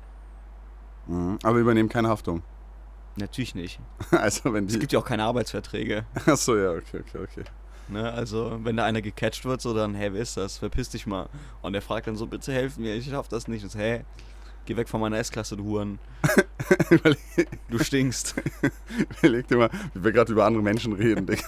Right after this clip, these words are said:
Speaker 1: <laughs> Also das Konzept an
Speaker 2: Also
Speaker 1: sich finde ich
Speaker 2: gut
Speaker 1: richtig,
Speaker 2: eigentlich.
Speaker 1: das Konzept an sich finde ich richtig gut eigentlich, ja.
Speaker 2: Ja, die haben doch Arbeit.
Speaker 1: Aber würden,
Speaker 2: Ich seh da
Speaker 1: würden
Speaker 2: keinen
Speaker 1: die
Speaker 2: Nachteil.
Speaker 1: Aktivpenner mehr verdienen als die Passivpenner? Also <laughs> mehr Drogen
Speaker 2: Ja.
Speaker 1: bekommen?
Speaker 2: <laughs> Es ist ja
Speaker 1: Also komm, du musst dir das vorstellen, das ist ja auch so ein Kreislauf im
Speaker 2: <laughs>
Speaker 1: Endeffekt.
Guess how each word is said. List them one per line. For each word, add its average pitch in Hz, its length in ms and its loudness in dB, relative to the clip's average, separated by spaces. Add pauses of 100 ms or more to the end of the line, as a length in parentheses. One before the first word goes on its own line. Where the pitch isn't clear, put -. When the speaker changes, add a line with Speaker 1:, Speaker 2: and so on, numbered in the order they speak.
(220)
Speaker 1:
<laughs> 170 120 8 (300)
Also 123 140 4
das 143 100 4
Konzept 160 340 6
an 139 80 6
Speaker 2:
Also 120 160 2
Speaker 1:
sich - 100 2
finde 180 120 4
ich 131 60 4
Speaker 2:
gut 101 60 2
Speaker 1:
richtig, 101 120 2
Speaker 2:
eigentlich. 95 240 -8
Speaker 1:
das 113 140 4
Konzept 135 340 2
an 120 100 2
sich 131 160 -2
finde 175 120 2
ich - 100 -2
richtig - 260 -2
gut 185 180 0
eigentlich, 92 460 0
ja. 104 220 2 (180)
Speaker 2:
Ja, 294 160 -4 (100)
die 131 60 -2
haben 139 80 2
doch 143 80 -2
Arbeit. 135 420 0
Speaker 1:
Aber 127 240 10
würden, 147 200 6
Speaker 2:
Ich 120 60 0
seh 117 100 -2
da 117 120 0
Speaker 1:
würden 143 180 8
Speaker 2:
keinen - 80 2
Speaker 1:
die - 40 2
Speaker 2:
Nachteil. - 140 4
Speaker 1:
Aktivpenner 131 440 0
mehr 120 160 2
verdienen 123 280 0
als 117 120 -2
die - 60 -4
Passivpenner? 127 720 -4
Also 95 240 2 (320)
<laughs> - 300 -10
mehr 87 140 -2
Drogen 120 500 4
Speaker 2:
Ja. 147 60 2
Speaker 1:
bekommen? 123 300 2 (220)
Speaker 2:
<laughs> 143 80 0 (840)
Es - 320 0
ist 147 160 2
ja 123 180 2 (320)
Speaker 1:
Also 170 180 10
komm, 190 120 10
du 180 80 8
musst 180 140 6
dir - 40 6
das 160 80 6
vorstellen, 151 260 8
das 123 140 6
ist - 80 8
ja 147 80 10
auch 143 40 10
so 170 120 8
ein 127 60 6
Kreislauf 165 560 8
im 139 100 6
Speaker 2:
<laughs> - 0 -
Speaker 1:
Endeffekt. - 580 4